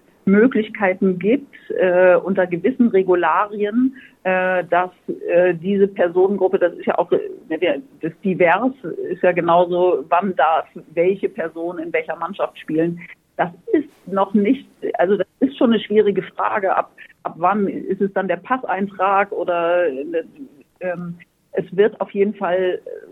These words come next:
sind wir dabei, das noch weiter zu öffnen. Wir sind gerade im Dialog auch mit Medizinern. Ähm, also da haben wir gerade auch versucht zu gucken, ob,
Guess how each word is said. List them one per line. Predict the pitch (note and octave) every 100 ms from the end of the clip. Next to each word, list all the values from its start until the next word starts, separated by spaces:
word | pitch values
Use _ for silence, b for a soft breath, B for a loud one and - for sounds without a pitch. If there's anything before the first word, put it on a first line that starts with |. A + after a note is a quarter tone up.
| E3
sind | F#3+ F#3+
wir |
dabei, | E3+ D#3+ E3 F3
das | F3+ E3+ -
noch | E3 -
weiter | D#3 F3 E3
zu | - -
öffnen. | G3 - A3+ G3 F3+
Wir | E3+
sind | E3+ F#3
gerade | F#3 F3 F3+
im | E3+
Dialog | F3 F3 F3 G3+ G#3
auch | F#3
mit | F#3 -
Medizinern. | F3+ F3+ E3+ A#3+ B3 A3 G#3+ G#3 - B B -
Ähm, | F3 F3 F3 F3 F3 D#3
also | E3+ E3+
da | F3
haben | F3+
wir | -
gerade | D#3 F3 F3 -
auch | E3 E3+ - -
versucht | F3 E3+ F#3+ - _ _
zu | F#3+
gucken, | - G#3+ G#3 F#3+
ob, | -